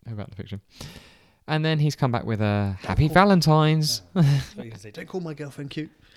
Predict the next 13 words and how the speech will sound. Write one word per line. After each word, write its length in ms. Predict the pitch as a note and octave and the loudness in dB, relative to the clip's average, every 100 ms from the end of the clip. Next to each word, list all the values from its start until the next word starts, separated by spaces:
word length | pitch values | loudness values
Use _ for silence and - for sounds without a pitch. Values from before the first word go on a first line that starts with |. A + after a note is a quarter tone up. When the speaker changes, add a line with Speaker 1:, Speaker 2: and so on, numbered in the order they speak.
| - | -6
Speaker 1:
Uh, 220 | G2 G2+ | -4 -4
with 160 | F#2+ F#2+ | -4 -4
another 260 | F2+ F2 | -4 -4
heart 280 | F2 F2+ E2+ | -4 -6 -6
again. 320 | - E2+ E2 - _ _ - - - _ _ | -8 -8 -8 -10 _ _ -20 -20 -20 _ _
I 40 | |
mean, 240 | D3 D3+ C3 _ - - - - _ | -4 -4 -6 _ -20 -20 -20 -20 _
I 80 | D3 | -6
do 200 | F3+ E3 | -4 -2
worry 260 | A#2 G2 | 0 0
about 200 | F2+ F2 | -2 -4
this 180 | F2 F2 | -6 -8
man. 300 | F2+ F2+ F#2+ | -6 -6 -8